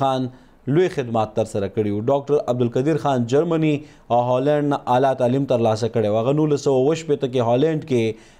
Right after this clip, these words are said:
ماسټر او نولس سوه دوه اویا کې بیلجیم نه پی ایچ ډي ډګري ترلاسه کړې وه. هغه په نولس سوه دوه پنځوس کې پاکستان ته منتقل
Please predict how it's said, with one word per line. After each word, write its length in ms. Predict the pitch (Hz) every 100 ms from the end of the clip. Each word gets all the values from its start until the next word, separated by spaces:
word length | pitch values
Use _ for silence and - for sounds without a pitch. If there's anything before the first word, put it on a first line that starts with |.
| - 117 135
ماسټر 360 | 165 160 160 156 - - - 117
او 40 | 131
نولس 260 | 175 175 147 143
سوه 180 | 127 127
دوه 220 | 143 151
اویا 180 | 139 127
کې 260 | 127 117 117
بیلجیم 480 | 185 147 123 110 113
نه 120 | 107
پی 100 | 120
ایچ 80 | 120
ډي 80 | 156
ډګري 240 | 135 120 123
ترلاسه 340 | 113 107 104 110
کړې 160 | 156 165 135
وه. 100 | 117 - - _ 123
هغه 100 | 127
په 80 | 139
نولس 320 | 160 151 127
سوه 160 | 135 127 131
دوه 100 | -
پنځوس 400 | 147 120 117 -
کې 100 | 113 98 - - _ 113
پاکستان 500 | 113 92 - 123 101
ته 140 | 101 101
منتقل 400 | 98 95 92